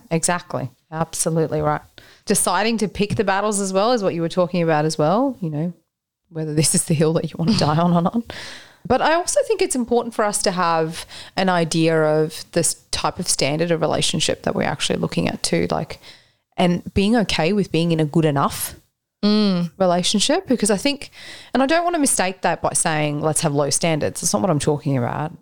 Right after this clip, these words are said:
Speaker 1: Like, we should have high standards
Speaker 2: Mm.
Speaker 1: of, you know, respect and honesty, honor. Like, we should expect all those really good things,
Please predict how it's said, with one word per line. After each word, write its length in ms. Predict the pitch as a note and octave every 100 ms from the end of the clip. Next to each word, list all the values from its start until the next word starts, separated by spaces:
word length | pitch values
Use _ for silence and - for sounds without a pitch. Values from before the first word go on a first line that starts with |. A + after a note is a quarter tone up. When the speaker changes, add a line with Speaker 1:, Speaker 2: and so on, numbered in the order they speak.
| _ C#3+
Speaker 1:
Like, 80 | - F3+
we 100 | E3+
should 280 | - A3+ G3
have 260 | D3+ C3+
high 180 | D3 C#3
standards 800 | - D3+ C3+ - C4 C#4 - -
Speaker 2:
Mm. 440 | G3 F#3+ F3+ F3 - - _ _ _ F3+
Speaker 1:
of, 200 | E3 E3
you 80 | C#3+
know, 200 | C#3 D#3
respect 800 | E3 D3+ - E3 B3+ - - - -
and 340 | D#3 D3 D3 C#3+
honesty, 800 | C#3 C#3 E3 - A3+ B3 C4+ C4+ _ -
honor. 480 | C#3+ D#3 A3+ C4+ C#4
Like, 200 | D#3+ -
we 100 | D3+
should 340 | - A#3 G#3+
expect 540 | - - - B3 - -
all 140 | D#3+
those 240 | D#3 D#3
really 260 | D3+ D3+ D3+
good 200 | - C#3+
things, 560 | - F#3+ - - -